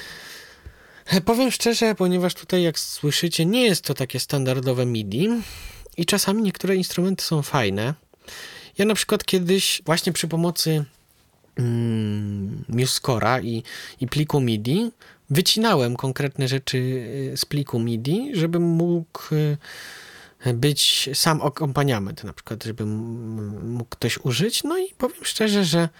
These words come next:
to akurat chyba była wtedy harfa i całkiem przyzwoicie to brzmiało. No, jeżeli do tej harfy miało być,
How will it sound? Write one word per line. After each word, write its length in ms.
to 100
akurat 320
chyba 240
była 280
wtedy 440
harfa 720
i 100
całkiem 480
przyzwoicie 560
to 100
brzmiało. 500
No, 80
jeżeli 360
do 120
tej 140
harfy 340
miało 260
być, 480